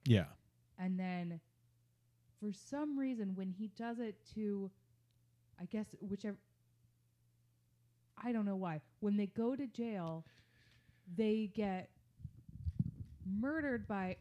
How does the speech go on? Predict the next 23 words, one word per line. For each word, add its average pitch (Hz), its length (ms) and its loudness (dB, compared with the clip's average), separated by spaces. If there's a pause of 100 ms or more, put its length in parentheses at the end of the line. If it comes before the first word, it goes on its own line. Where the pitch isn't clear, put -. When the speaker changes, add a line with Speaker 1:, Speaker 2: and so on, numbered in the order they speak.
(100)
Speaker 2:
other 233 300 -2
prisoners 226 540 -2
because 202 320 -4
they 202 120 -2
have 196 220 -2
this 170 120 -2 (120)
brand 202 400 -4
on. 135 440 -8
Speaker 1:
I - 100 2 (120)
did 131 220 6
not 139 240 12
Speaker 2:
And 131 80 12
Speaker 1:
understand 110 540 10
Speaker 2:
it 90 100 8
Speaker 1:
that. - 60 4
Speaker 2:
was 240 160 2
like, 214 240 2 (220)
but 220 100 2 (920)
they 220 160 6
get 202 260 0
transferred 226 920 -4
from 202 220 -2
Gotham 185 580 -2